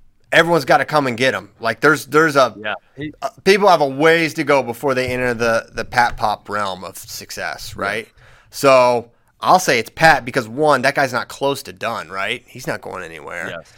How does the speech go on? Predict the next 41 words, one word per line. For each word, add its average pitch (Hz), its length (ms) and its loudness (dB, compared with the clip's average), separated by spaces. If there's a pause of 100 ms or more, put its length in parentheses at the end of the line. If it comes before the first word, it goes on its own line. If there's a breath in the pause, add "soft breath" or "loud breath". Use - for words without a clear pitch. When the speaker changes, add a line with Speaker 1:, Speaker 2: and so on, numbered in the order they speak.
Speaker 1:
So 135 100 -6
he's 143 100 0
gonna 165 160 0
continue 143 500 -4
to 120 80 -6
be 107 120 -8
excellent. 120 340 -6
He's 123 120 -12
got 107 140 -4
an 76 60 -8
excellent 113 360 -8
team 117 160 -10
coming 113 280 -8
back 110 220 -4
this 131 260 -8
year. 104 260 -8 (220 soft breath)
So 123 400 2 (140)
Speaker 2:
Yep. 104 320 -14
Speaker 1:
to 135 100 -8
me, 175 220 2
it's, - 280 -6
it's 131 220 -10
Pat 156 280 2
Popolizio. 156 720 -2 (960)
Speaker 2:
Yeah. 80 220 -16 (160)
I 120 120 -8
think 151 180 -8
he's 147 100 -6
got 143 140 -2
a - 20 -6
great 120 260 -8
system 120 280 -14
of 95 100 -12
development 95 460 -8
figured 101 260 -12
out, 95 180 -10
too. 101 260 -14
I, 92 200 -10
and 101 140 -14
I 95 200 -14
said, 87 220 -18